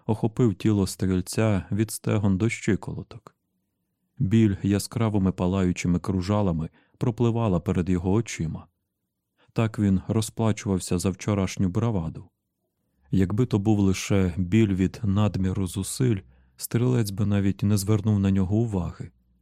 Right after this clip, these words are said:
Але річ була не лише в тому, що він надто захопився танцем комали. То також не був ревматизм,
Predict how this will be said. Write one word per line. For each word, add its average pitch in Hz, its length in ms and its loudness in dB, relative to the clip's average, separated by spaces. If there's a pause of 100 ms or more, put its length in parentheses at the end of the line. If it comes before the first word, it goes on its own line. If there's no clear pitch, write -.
(200)
Але 92 280 2
річ 110 380 -4
була 101 440 0
не 95 100 2
лише 113 320 0
в 95 100 -2
тому, 95 360 0
що - 220 -2
він 107 260 0
надто 104 440 0
захопився 90 720 -2
танцем 92 540 -2
комали. 107 560 -2 (720)
То 123 120 0
також 110 500 -4
не 101 120 2
був 98 340 0
ревматизм, 98 800 0